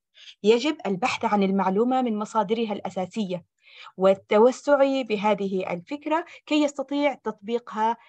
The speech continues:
كمشروع. كيف يؤمن لتحويل هذه الخط-، الفكرة عبر التخطيط السليم، التخطيط الاستراتيجي طويل المدى، التخطيط المستقبلي لتطبق على الأرض الواقع،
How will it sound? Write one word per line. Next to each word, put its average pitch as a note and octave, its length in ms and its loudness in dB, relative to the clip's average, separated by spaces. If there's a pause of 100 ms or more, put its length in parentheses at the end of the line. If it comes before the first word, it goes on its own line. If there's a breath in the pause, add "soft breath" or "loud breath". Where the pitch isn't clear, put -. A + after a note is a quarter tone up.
(400 soft breath)
كمشروع. G3 600 -6 (340 soft breath)
كيف C4 220 2
يؤمن C#4 400 0 (220)
لتحويل G#3 640 -4
هذه F#3 380 -2
الخط-، - 480 -8
الفكرة D4+ 600 0 (260)
عبر F#3 300 2
التخطيط G3 760 -2
السليم، A3 640 -2 (100)
التخطيط A3 640 -6
الاستراتيجي A3+ 880 -2
طويل F#3 440 -6
المدى، A3+ 360 -4 (320 loud breath)
التخطيط - 580 -2
المستقبلي C#4 760 2 (240 loud breath)
لتطبق A3+ 520 0
على F#3+ 100 0
الأرض G3 300 -4
الواقع، F3 340 -6